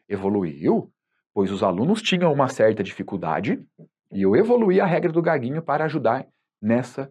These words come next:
dificuldade, porque quem tá parado tá caindo, né? Então, olha só. Vamos ver o que é a regra do gaguinho. <clears throat> Primeira coisa, você vai reparar que tem um prazo grandão, que é o prazo maior. Decora o prazo maior.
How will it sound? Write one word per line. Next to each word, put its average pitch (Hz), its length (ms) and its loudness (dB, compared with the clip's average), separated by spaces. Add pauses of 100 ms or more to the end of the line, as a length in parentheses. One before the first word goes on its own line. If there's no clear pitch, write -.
(100)
dificuldade, 110 640 -2
porque - 140 -12
quem 117 140 -8
tá 120 100 -8
parado 117 380 -2
tá - 100 -8
caindo, 180 320 0
né? 104 160 -2 (320)
Então, 107 220 0
olha 131 140 4
só. - 340 -2 (1040)
Vamos 139 200 2
ver 143 100 6
o 135 40 0
que 135 80 0
é - 20 4
a 127 40 2
regra 123 160 2
do 120 100 2
gaguinho. 104 380 2 (120)
<clears throat> 123 360 2
Primeira 285 300 4
coisa, - 360 0 (800)
você 180 260 2
vai 233 140 4
reparar 120 540 2 (420)
que 135 100 -12
tem 151 180 -2
um 170 120 4
prazo 135 640 0
grandão, 143 460 4
que - 120 -2
é - 20 6
o 131 60 2
prazo 131 360 0
maior. 117 360 2 (920)
Decora 175 380 4
o 170 60 -2
prazo 151 260 2
maior. 101 360 0